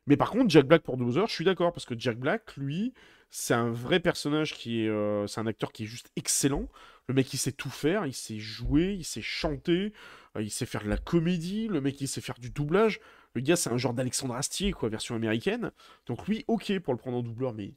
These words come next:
euh, Chris Pratt, je suis désolé, euh. Je pense que là, c'est un, une erreur de casting de la part de Nintendo. Je sais pas s'ils vont recommettre ou pas cette erreur de casting-là, euh, mais je pense qu'ils ont voulu plaire à un public américain en mettant juste, euh, Chris Pratt en tête d'affiche. Pour moi, c'est de la connerie, quoi. Ils auraient jamais dû faire ça, quoi.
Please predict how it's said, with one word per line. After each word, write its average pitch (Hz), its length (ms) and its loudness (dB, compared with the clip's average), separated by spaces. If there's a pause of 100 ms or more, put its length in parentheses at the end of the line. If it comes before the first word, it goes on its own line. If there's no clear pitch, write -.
euh, 85 100 -12
Chris - 240 -20
Pratt, - 180 -12
je - 60 -16
suis - 80 -18
désolé, 101 340 -6
euh. - 80 -10 (460)
Je - 80 -18
pense 190 160 2
que - 80 4
là, 208 100 8
c'est 208 160 2
un, 143 140 6
une 143 160 4
erreur 170 240 6
de 151 80 6
casting 165 320 0
de 151 80 4
la 131 100 6
part 131 140 4
de 127 80 0
Nintendo. 139 440 -2 (360)
Je - 100 -12
sais 139 80 -4
pas 202 80 8
s'ils 185 200 2
vont 165 80 6
recommettre 165 360 4
ou 139 60 -14
pas 151 100 4
cette - 180 -4
erreur 127 180 4
de 123 60 -2
casting-là, 147 800 -2
euh, 117 360 -2
mais 120 100 -2
je - 80 -10
pense 160 120 -8
qu'ils 127 140 -4
ont 123 80 0
voulu 135 260 -2
plaire 151 280 4
à 139 100 4
un 123 60 2
public 131 340 -2
américain 123 400 0
en 151 100 0
mettant 123 280 -4
juste, 135 300 -6
euh, 113 80 -2 (460)
Chris - 200 -8
Pratt 139 160 0
en 120 60 -8
tête 117 160 -2
d'affiche. - 260 -2
Pour 113 120 -8
moi, 123 60 -4
c'est 113 140 -6
de 104 60 -4
la 104 80 -2
connerie, 101 260 -4
quoi. 92 140 -10
Ils 104 80 -8
auraient 101 100 -4
jamais 107 160 -2
dû 110 80 -4
faire 104 160 -12
ça, 98 100 -8
quoi. - 140 -14